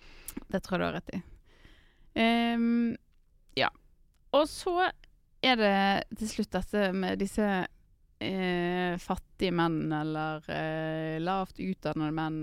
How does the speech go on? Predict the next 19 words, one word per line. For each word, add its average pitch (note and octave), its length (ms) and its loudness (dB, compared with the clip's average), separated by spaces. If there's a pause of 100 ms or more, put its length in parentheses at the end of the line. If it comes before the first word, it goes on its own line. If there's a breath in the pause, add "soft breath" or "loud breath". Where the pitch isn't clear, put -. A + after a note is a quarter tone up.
eller, D3 480 -6
altså, E3+ 180 -6
det F3+ 120 -2
er F3 80 -2
jo - 20 -4
lav F3 300 2
inntekt, E3 640 -4
flere E3+ 260 -2
på - 80 -8
trygd. D#3+ 480 -4 (2000 soft breath)
Det A3+ 600 4
ser G#3 240 0
vi, A3+ 120 4 (200)
og C4+ 140 4
så D4 180 2
kan B3 100 4
man G#3+ 120 2
jo G#3 80 -2
si, G3+ 100 2